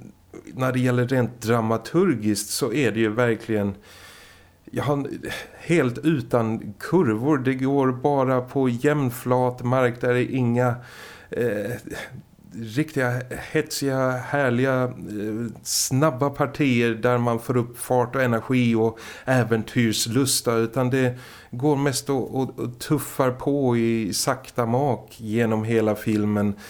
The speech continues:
Och ja, man, man lyckas aldrig riktigt knyta kontakt med, med vare sig,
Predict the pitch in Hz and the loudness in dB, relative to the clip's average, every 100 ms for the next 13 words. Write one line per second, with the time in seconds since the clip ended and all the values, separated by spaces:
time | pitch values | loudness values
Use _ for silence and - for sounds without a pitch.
0 | - - - - - 139 135 131 127 104 | -16 -16 -18 -18 -4 -2 2 2 2 -2
1 | 110 120 147 147 - 139 143 139 127 - | -10 -4 -4 -4 -4 -2 0 -2 -6 -14
2 | - - - - - _ _ - 160 151 | -20 -16 -14 -16 -20 _ _ -2 0 2
3 | 170 170 160 180 151 151 165 160 - 165 | 2 0 0 0 0 0 -2 -4 -4 -4
4 | 156 - - - 156 151 131 123 139 - | -4 -8 -12 -2 2 2 2 0 -4 -2
5 | 147 123 120 165 170 - - 123 120 113 | -2 -2 -2 -6 -6 -12 -6 0 2 2
6 | 107 120 120 120 113 110 131 120 110 | 2 0 2 2 2 2 2 2 0